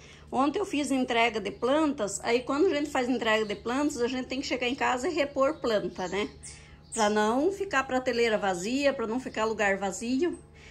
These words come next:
E hoje era dia de replantar mesmo. Gente, dá uma olhada nessa beleza aqui, ó. Ah, deixa eu mostrar primeiro esse, né? Que daí eu tiro e daí eu chego lá no outro. Olha aqui, essa aqui eu replantei ela antes. Ó, cada vez que eu replanto uma jiboia, qualquer planta,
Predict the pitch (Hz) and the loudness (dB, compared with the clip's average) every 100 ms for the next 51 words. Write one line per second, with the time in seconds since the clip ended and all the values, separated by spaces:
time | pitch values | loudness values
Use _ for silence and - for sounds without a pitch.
0 | - - 247 254 302 370 294 285 240 285 | -18 -2 2 4 4 2 0 0 -2 -2
1 | 302 330 294 294 359 269 - 254 311 294 | -2 0 0 0 0 0 2 4 6 4
2 | 226 196 196 175 - - - - - - | 2 -2 -4 -6 -8 -20 -20 -20 -18 -4
3 | 233 285 392 262 208 240 294 415 277 254 | 0 2 2 0 2 4 4 4 6 6
4 | 285 269 277 254 294 - 392 262 240 226 | 6 4 2 2 0 0 -2 0 0 2
5 | 269 269 220 - 269 277 240 185 - - | 2 0 -4 -6 -2 0 2 0 -2 -8
6 | - - - - - - 381 285 - 285 | -20 -20 -20 -20 -4 4 4 4 2 0
7 | - 269 269 247 240 226 226 320 - 254 | 2 2 2 0 2 4 4 2 0 0
8 | 240 254 226 247 262 247 277 277 262 269 | 0 0 0 0 -2 -6 -4 -2 -2 -2
9 | 269 269 269 254 254 247 175 - - - | 0 0 2 2 2 0 -2 -4 -18 -18
10 | - - - - - - - - - - | -18 -20 -20 -20 -20 -20 -20 -20 -8 0
11 | 254 294 - 226 226 254 247 302 285 262 | 2 2 0 -2 0 -2 0 0 0 0
12 | 240 247 233 226 202 208 226 285 254 247 | -2 0 4 4 4 2 0 0 2 4
13 | 240 285 349 494 359 311 - 285 277 - | 4 4 4 4 2 0 0 0 -2 0
14 | 247 277 339 202 185 - 226 240 262 196 | 2 6 4 2 -4 -2 -2 -2 -2 2
15 | 233 262 262 262 262 285 508 415 233 190 | 4 4 4 2 2 0 2 2 0 0
16 | 135 | -4